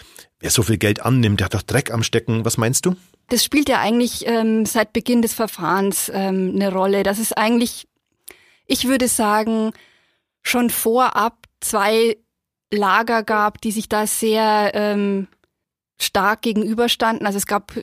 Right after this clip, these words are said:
Speaker 2: schon vorab so eine, so eine moralische Wertung des Ganzen. Und das ist natürlich schwierig, weil, ähm, um jetzt nochmal zurückzukommen auf diesen Satz, „Moral ist kein Maßstab im Strafrecht“, das stimmt natürlich. Auch wenn man, wenn man sich daran reibt, weil im,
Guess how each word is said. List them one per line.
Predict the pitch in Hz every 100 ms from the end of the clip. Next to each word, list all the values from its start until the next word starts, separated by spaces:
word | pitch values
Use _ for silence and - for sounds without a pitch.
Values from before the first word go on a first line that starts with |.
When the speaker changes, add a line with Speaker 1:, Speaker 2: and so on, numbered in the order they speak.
| - - _
Speaker 2:
schon | - - 220
vorab | - 226 214 -
so | 220
eine, | 214 208 196 196
so | -
eine | 208
moralische | 208 196 185 208 226 208
Wertung | 190 202 - 269 269 294 -
des | 233
Ganzen. | - 214 254 - 294 320 _ - - _ _ _
Und | -
das | 233 233
ist | 262
natürlich | 254 262 247 -
schwierig, | 196 196 208 185 - - _ _
weil, | 196 208 214 214
ähm, | 220 214 220
um | - 226
jetzt | 233
nochmal | 247 240
zurückzukommen | 247 262 - 240 254 240 240
auf | 214
diesen | 226 233
Satz, | 233 226 -
„Moral | 233 208 190 226
ist | -
kein | 240 220
Maßstab | 190 196 - 240 214
im | 208
Strafrecht“, | - 190 185 202 196 175 -
das | -
stimmt | - 233 -
natürlich. | 175 - 165 170 170 - _ -
Auch | 170
wenn | 208 202
man, | 202 190
wenn | 208 202
man | 196
sich | 214
daran | - 185 180
reibt, | 180 165 190 -
weil | 196
im, | 190